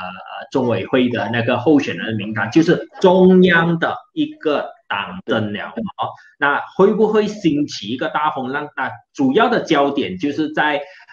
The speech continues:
呃，呃，这个入选的中委有谁？因为从入选里面的这些中委来看，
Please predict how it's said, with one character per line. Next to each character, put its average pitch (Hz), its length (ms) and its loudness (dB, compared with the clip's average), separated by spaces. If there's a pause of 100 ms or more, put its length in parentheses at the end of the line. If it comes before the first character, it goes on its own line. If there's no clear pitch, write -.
呃， 98 720 -4 (360)
呃， 104 260 -12
这 160 100 0
个 143 460 2
入 220 160 4
选 101 240 -2
的 135 80 -4
中 120 220 0
委 90 240 -2
有 95 180 -10
谁？ 110 440 -4
因 175 120 2
为 190 240 2
从 117 280 -4
入 220 260 4
选 107 280 0
里 92 140 -6
面 151 300 -2
的 110 280 -2
这 151 100 0
些 117 160 -2
中 127 220 0
委 92 140 -2
来 98 160 -4
看， 113 260 -6